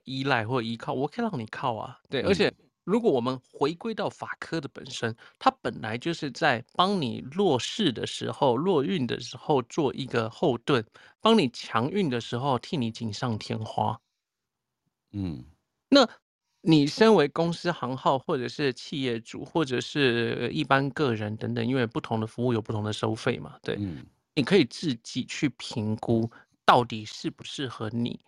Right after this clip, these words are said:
Speaker 1: 那如果这个费用是你能负担得起，千万一定不要为了，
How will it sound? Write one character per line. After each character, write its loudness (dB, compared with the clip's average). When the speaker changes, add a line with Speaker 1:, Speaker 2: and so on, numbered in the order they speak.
Speaker 1:
那 6
如 8
果 2
这 -6
个 0
费 -2
用 0
是 -8
你 -2
能 -2
负 -8
担 -2
得 -2
起， -10
千 -2
万 0
一 -4
定 0
不 -4
要 6
为 4
了， -2